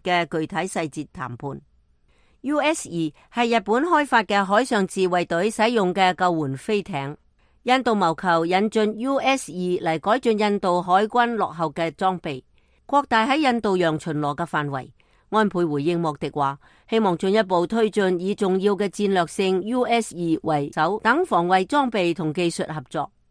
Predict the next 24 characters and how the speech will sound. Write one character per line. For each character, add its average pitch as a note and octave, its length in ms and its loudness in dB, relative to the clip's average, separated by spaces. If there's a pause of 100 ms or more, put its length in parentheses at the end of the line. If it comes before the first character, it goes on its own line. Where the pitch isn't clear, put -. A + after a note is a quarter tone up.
(600)
隨 G#3+ 160 0
後 A3+ 140 4
雙 E4+ 200 0
方 D#4 240 4
確 A#3 200 4
認 F#3 180 4
咗 F#3+ 300 6
日 F3+ 280 4
印 F#3+ 280 4
原 D3 200 0
子 F#3+ 220 0
力 F#3 140 0
協 D#3+ 320 -6
定， D#3 300 -2
以 A#3 180 -2
印 A#3 180 4
度 F#3+ 180 2
自 F#3+ 280 -2
動 F#3 260 0
凍 G3+ 260 0
結 G3 260 0
核 D#3+ 160 -6
試 - 240 -10
驗， D3 300 -4